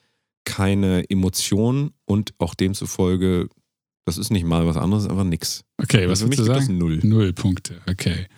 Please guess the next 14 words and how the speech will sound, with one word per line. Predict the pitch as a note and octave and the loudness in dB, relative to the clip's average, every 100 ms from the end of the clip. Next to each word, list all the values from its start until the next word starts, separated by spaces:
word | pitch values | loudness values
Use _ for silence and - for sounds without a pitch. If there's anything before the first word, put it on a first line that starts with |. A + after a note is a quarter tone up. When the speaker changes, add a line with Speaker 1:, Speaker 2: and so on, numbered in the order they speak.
| - _ _ _ _ _ _ _ _ _ _ _ _ _ _ _ _ - | -20 _ _ _ _ _ _ _ _ _ _ _ _ _ _ _ _ 0
Speaker 2:
Ah, | D#3+ F3 F3 D3 A#2+ - - - _ | 2 2 2 0 0 -2 -4 -6 _
ich | D3+ D3 | 2 2
hab | G3 - | 2 2
ja, | F3 F3 F3 - - - - | 2 2 0 0 -4 -4 2
wie | C3 D3+ | 4 6
höre | D#3+ | 4
ich | C3+ | 2
hier, | C3 | 2
Frieda | - D#3+ D3+ | 2 2 4
Gold | C3+ D#3+ | 4 2
hab | D#3 | 2
ich | D3 | 2
einen | C3 C#3+ F3 D3+ | 4 4 4 4
gegeben, | A#2+ G#2+ A2 A#2 D#3+ | 2 2 4 4 2